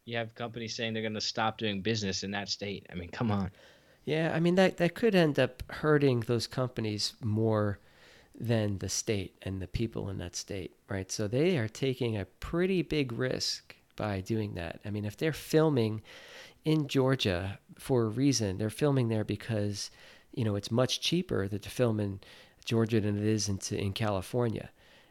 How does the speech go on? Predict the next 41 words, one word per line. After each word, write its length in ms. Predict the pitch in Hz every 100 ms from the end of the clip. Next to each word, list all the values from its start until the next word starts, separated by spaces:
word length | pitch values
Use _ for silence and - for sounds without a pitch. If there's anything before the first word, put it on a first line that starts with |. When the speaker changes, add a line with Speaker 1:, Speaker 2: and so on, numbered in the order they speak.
| _ _
Speaker 2:
So 320 | - 110 104
Speaker 1:
Mm-hmm. 160 | 98 98 95 _ _ _ -
Speaker 2:
they're 200 | 120 117
gonna 160 | 113
have 160 | 117 113
to 80 | 107
pay, 300 | - 117 101
what, 240 | 101 -
double 280 | 95 101 117
or 140 | 113
triple 320 | - 120 120
the 80 | 107
price 440 | - - 104 139 -
to 100 | 98
make 240 | 104 -
the 60 | 101
same 300 | - 110 107
movie 500 | 107 113 127 135 143 _ _
in 160 | 117 104
California? 760 | 113 117 107 - 120 160 202 - _ - - - _
That's 240 | 117 120 -
up 100 | 151
to 100 | -
them 260 | 107 143 120
if 80 | 104
they 140 | 117
wanna 200 | 117 107
do 120 | 120
something 320 | 123 - -
like 240 | 113 107 -
that. 300 | 104 107 -
But 180 | 107 -
then 200 | 110 110
you, 140 | 113
you're 200 | 101 120
gonna 140 | 117
Speaker 1:
Yeah. 60 | 117
Speaker 2:
end 140 | 117
up 120 | 120 -
with 220 | 107 -
competing 640 | 107 98 - 156 135 123